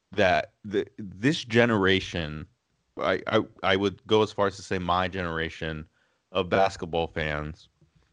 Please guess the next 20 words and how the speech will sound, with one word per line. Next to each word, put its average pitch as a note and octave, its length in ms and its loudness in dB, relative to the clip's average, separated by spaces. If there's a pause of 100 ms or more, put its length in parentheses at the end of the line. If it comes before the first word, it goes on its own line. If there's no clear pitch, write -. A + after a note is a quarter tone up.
Kobe A3 260 2
Bryant B2 320 4
was G#2+ 120 -2
the G2+ 80 -2
closest B2+ 500 0
thing G2 180 -2
to - 80 -4
Michael E2+ 300 0
Jordan D#2+ 320 -2
they D#2 160 -4
had C#2 140 -4
ever B1+ 220 -6
seen. - 340 -12 (380)
Like, F#2+ 320 2 (540)
Le-, A2+ 400 2 (280)
LeBron A#2 480 6
James B2+ 200 2
didn't G2+ 180 -2
come F#2+ 180 0
too, F#2+ 260 -4